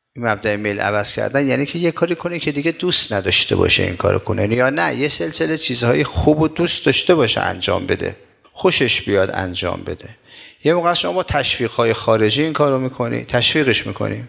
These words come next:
جایزه می‌دی، تحسین می‌کنی، تشویق می‌کنی، هدیه بهش می‌دی و بیشتر بهش محبت می‌کنی. این تا وقتی که از این محرک‌های خارجی و بیرونی خ-، برخوردار هست، اون کار خوب رو انجام می‌ده، ولی با این حال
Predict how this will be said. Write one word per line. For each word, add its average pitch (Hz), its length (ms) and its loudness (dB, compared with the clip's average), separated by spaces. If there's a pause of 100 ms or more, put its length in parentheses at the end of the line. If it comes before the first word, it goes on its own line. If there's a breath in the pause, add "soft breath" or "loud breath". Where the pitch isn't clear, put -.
جایزه 143 400 2
می‌دی، 139 360 -2
تحسین 123 480 0
می‌کنی، 123 440 -2
تشویق 113 520 -2
می‌کنی، 113 580 -4 (720 soft breath)
هدیه 110 380 2
بهش 113 400 0
می‌دی 110 540 0 (720)
و 101 460 0 (160)
بیشتر 131 300 2
بهش 135 260 -2
محبت 117 520 -2
می‌کنی. 113 560 0 (580 soft breath)
این 185 400 -2
تا 147 180 2
وقتی 143 260 0
که 135 120 0
از 123 220 -2
این 160 200 -4
محرک‌های 113 640 -2
خارجی 104 480 -4
و 104 80 -4
بیرونی 104 400 -4
خ-، 113 120 -8
برخوردار 110 680 -2
هست، 160 320 -2 (500 loud breath)
اون 185 140 -4
کار 156 260 2
خوب 175 300 -2
رو 170 60 2
انجام 127 440 0
می‌ده، 87 280 -4
ولی 123 220 0
با 151 120 0
این 135 100 0
حال 156 240 0